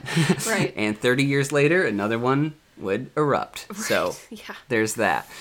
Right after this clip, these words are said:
Speaker 2: Um, yeah, so let's go journeys with the piece. Lore, go ahead.
Speaker 1: Okay, so I have to start my journey in a very embarrassing way. <laughs> I have an admission to make.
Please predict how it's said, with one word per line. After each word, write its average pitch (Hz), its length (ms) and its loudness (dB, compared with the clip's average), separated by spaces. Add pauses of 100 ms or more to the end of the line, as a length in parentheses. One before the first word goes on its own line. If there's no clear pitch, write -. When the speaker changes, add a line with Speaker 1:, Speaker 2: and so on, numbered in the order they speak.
(240)
Speaker 2:
Um, 147 300 6
yeah, 180 260 6
so 120 600 4 (440)
let's 120 220 -2
go 135 180 2
journeys 120 480 0
with 104 100 -10
the 101 60 -10
piece. - 320 -8
Lore, 113 380 -2 (140)
go 98 160 2
ahead. 110 320 -2 (240)
Speaker 1:
Okay, 240 260 -4
so 233 160 -2
I 226 60 4
have 233 440 4 (220)
to 214 520 -4 (100)
start 214 560 -2
my 208 160 -2
journey 190 600 -6
in 202 100 -4
a 202 80 -4
very 196 580 -6 (520)
embarrassing 208 840 -4 (160)
way. 190 520 -4 (200)
<laughs> - 200 -8
I 254 80 2
have 254 220 0
an 240 100 0
admission 208 400 -4
to 185 60 -10
make. - 260 -14